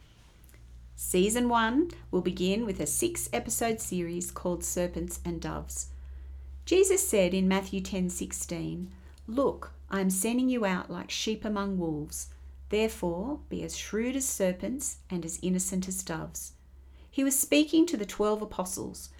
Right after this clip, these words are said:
Jesus' closest disciples, preparing them for how they would be received as they were sent out to proclaim the kingdom of God.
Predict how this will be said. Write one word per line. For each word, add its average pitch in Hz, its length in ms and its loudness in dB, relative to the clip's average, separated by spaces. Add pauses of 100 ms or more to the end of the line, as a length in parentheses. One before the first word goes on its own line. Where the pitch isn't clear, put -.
(200)
Jesus' 190 400 2
closest 214 640 0
disciples, 185 760 -4 (400)
preparing 285 540 6
them 180 320 -2
for - 140 -4
how 208 200 0
they 202 140 4
would 190 160 2
be 180 140 0
received 180 640 -2
as 165 140 -4
they 170 140 -4
were 170 120 -6
sent 190 400 -2
out 208 320 -4
to - 80 -16
proclaim 180 420 -2
the 175 80 -2
kingdom 165 340 -6
of 160 200 -8
God. 190 340 -4